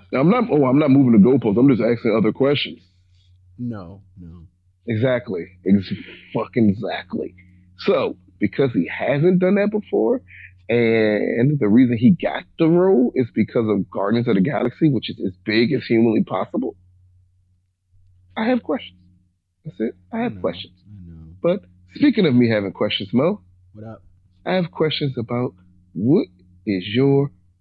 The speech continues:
Speaker 1: punk ass retro reviewing today,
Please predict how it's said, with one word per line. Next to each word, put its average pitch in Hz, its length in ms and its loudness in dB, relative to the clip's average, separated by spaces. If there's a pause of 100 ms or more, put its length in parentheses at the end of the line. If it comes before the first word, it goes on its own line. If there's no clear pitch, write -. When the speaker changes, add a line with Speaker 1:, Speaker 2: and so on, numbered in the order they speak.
Speaker 1:
punk 143 240 -2
ass 120 380 -2 (260)
retro 131 460 0
reviewing 117 600 2
today, 87 540 -10